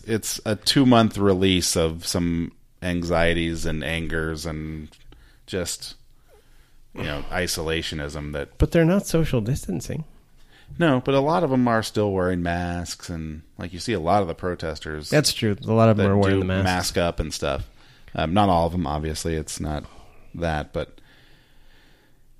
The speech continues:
Speaker 1: yeah, it's, it's a ba-, it was a bad mix of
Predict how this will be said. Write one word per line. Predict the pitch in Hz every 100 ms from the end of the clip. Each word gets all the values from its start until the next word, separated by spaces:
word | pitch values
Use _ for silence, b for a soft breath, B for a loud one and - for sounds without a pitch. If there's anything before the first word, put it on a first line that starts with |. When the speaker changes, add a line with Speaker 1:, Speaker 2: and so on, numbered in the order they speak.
| _ _ _ _ -
Speaker 1:
yeah, | 120 131 104
it's, | 87 110 -
it's | 127 117 113
a |
ba-, | 107 92 120 -
it |
was | 107 101
a |
bad | 92 98 101 104 101 90
mix | 101 98 - - -
of | - 95 82 82